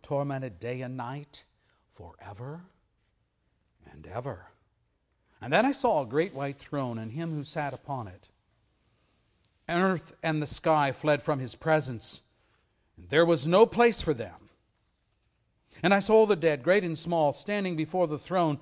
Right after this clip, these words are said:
and the books were opened, and another book was opened, which is the book of life.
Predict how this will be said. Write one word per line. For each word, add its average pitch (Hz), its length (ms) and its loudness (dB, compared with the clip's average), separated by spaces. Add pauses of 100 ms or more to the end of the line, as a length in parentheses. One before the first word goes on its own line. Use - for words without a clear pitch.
(140)
and 196 100 0
the 220 60 8
books 277 320 8
were 196 180 6
opened, 143 380 8
and 165 120 -2
another 320 220 8
book 220 220 8
was 175 140 0
opened, 147 360 2
which 165 200 0
is 170 180 0
the 175 80 0
book 185 300 -4
of 123 140 -8
life. 135 540 -8